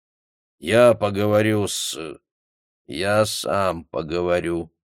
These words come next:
перебил его Баатр.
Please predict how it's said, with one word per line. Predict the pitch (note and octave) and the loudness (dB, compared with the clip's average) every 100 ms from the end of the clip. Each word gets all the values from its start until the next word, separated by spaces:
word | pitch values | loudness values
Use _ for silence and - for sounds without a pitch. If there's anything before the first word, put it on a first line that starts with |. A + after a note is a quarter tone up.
| _ _ _ _ _ | _ _ _ _ _
перебил | F#2 F2 E2 F2+ A#2+ A#2 | -8 -6 -6 -2 -2 -2
его | E2+ D#2+ E2 | -4 -6 -6
Баатр. | D#2 D#2 D#2 C#2+ C#2 - - | -2 0 2 0 -4 -10 -20